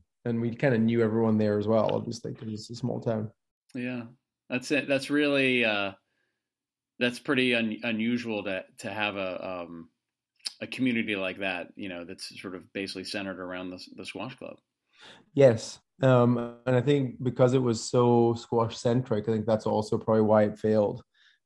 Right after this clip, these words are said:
Speaker 1: Um, not long after I left to be a pro player, because, I mean, the, the boom had busted and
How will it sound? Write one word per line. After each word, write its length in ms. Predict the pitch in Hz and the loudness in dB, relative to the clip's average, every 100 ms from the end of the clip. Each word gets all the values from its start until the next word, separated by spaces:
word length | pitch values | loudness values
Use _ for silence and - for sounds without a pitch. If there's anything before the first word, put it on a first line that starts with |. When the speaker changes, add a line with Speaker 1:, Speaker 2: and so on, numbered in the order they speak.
| - | -2
Speaker 1:
Um, 680 | 120 113 107 107 104 104 - - | 4 6 6 4 2 -2 -10 -4
not 200 | 123 110 | 0 2
long 200 | 113 107 | 2 2
after 280 | 104 104 113 | 0 0 2
I 60 | 107 | 4
left 300 | 107 107 - | 4 2 0
to 60 | |
be 120 | - 107 | -2 -2
a 60 | |
pro 220 | 101 113 | 0 0
player, 360 | 104 117 117 107 | 2 2 4 4
because, 440 | 98 107 110 107 - | 2 0 0 0 -4
I 60 | 123 | 0
mean, 200 | 113 110 | 2 2
the, 260 | 107 107 - _ _ _ - | 2 0 -6 _ _ _ 0
the 80 | |
boom 340 | 120 123 123 117 | 6 8 8 6
had 140 | 101 | 6
busted 560 | 113 110 - 113 110 110 | 6 4 4 2 2 2
and 300 | 107 107 | 2 0